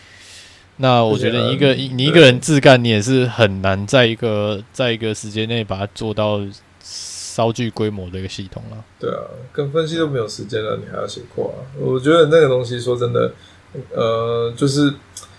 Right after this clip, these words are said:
Speaker 2: 就是你要我，你把我摆在那个位置，我没有做得比较好啦，我没有那个自信，
Speaker 1: 嗯，
Speaker 2: 一样的意思，
Speaker 1: 真的。
Speaker 2: 对，所以，对，干掉归干掉，但是我还是觉得说还是要基友的尊重。
Speaker 1: <laughs>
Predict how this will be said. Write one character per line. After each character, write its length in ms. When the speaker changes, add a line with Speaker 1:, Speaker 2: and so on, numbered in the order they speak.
Speaker 2:
就 120
是 340
你 100
要 140
我， 140
你 140
把 140
我 120
摆 140
在 80
那 80
个 60
位 160
置， 120
我 220
没 60
有 80
做 180
得 60
比 40
较 100
好 160
啦， 140
我 400
没 60
有 140
那 80
个 100
自 200
信， 220
Speaker 1:
嗯， 260
Speaker 2:
一 160
样 200
的 60
意 120
思， 240
Speaker 1:
真 120
的。 80
Speaker 2:
对， 80
所 160
以， 240
对， 100
干 180
掉 160
归 160
干 200
掉， 140
但 100
是 300
我 140
还 80
是 260
觉 160
得 140
说 160
还 140
是 80
要 120
基 200
友 140
的 80
尊 260
重。 160
Speaker 1:
<laughs> 1400